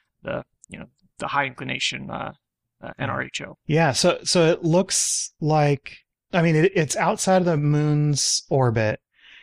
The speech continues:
Speaker 2: and it looks like it's about halfway between the moon's orbit and its T C M two group, which is actually keeping it,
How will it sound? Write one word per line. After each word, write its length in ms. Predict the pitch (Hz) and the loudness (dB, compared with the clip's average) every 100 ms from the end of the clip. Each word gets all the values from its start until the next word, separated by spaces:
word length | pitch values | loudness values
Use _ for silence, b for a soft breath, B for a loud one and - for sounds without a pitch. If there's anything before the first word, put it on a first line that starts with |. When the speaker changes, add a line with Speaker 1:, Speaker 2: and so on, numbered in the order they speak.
| b - | b 0
Speaker 2:
and 100 | 165 | 2
it 40 | |
looks 200 | 175 - | 2 2
like 100 | 175 | 0
it's 100 | 147 | 0
about 360 | 139 131 127 - | 0 2 0 -4
halfway 1120 | - - 151 151 - 147 139 135 135 131 131 - _ _ _ _ 135 | -4 0 0 0 0 2 4 4 4 2 0 -8 _ _ _ _ -2
between 380 | 123 - 139 | 0 2 4
the 60 | 117 | 6
moon's 440 | 120 127 135 135 | 6 6 4 2
orbit 500 | - 135 131 135 135 - | 2 2 2 2 0 0
and 220 | 120 117 | 2 2
its 220 | 117 - - | 2 -2 -2
T 200 | - 151 | 2 2
C 220 | - 135 | 4 2
M 140 | 113 | 0
two 280 | - - 180 | 0 2 2
group, 380 | 135 123 120 - | 4 2 2 0
which 160 | 117 123 | -2 0
is 100 | 123 | 2
actually 680 | 123 - - 127 117 110 - | 2 2 0 2 2 0 -4
keeping 380 | - 139 135 123 | 0 2 4 2
it, 160 | 120 | 2